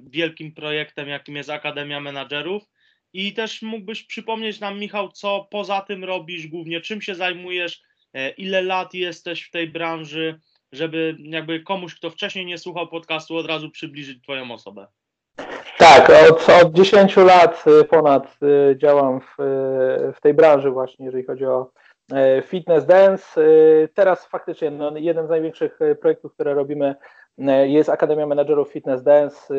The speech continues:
Speaker 2: Y, poza tym mam swoje placówki i pomagamy innym szkołom w ramach fundacji, e, też się rozwijać, innym placówkom fitnessowym, przede wszystkim pasjonatom, bo od tego też zaczęliśmy, więc wracamy, wracamy do korzeni, pomagamy,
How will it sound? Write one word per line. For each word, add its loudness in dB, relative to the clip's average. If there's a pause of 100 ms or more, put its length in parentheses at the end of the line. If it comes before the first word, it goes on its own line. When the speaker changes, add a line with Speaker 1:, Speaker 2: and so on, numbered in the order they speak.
Speaker 2:
Y, -4
poza -2
tym -4
mam -4
swoje 0
placówki -4
i -8
pomagamy -4
innym -6
szkołom -2
w 0
ramach -2
fundacji, -4 (400)
e, 4
też 0
się 0
rozwijać, -4
innym -10
placówkom -8
fitnessowym, -2
przede 0
wszystkim -10
pasjonatom, -4
bo 0
od -2
tego -2 (320)
też -2
zaczęliśmy, -4
więc -6
wracamy, -4
wracamy 0
do -2
korzeni, -4
pomagamy, -4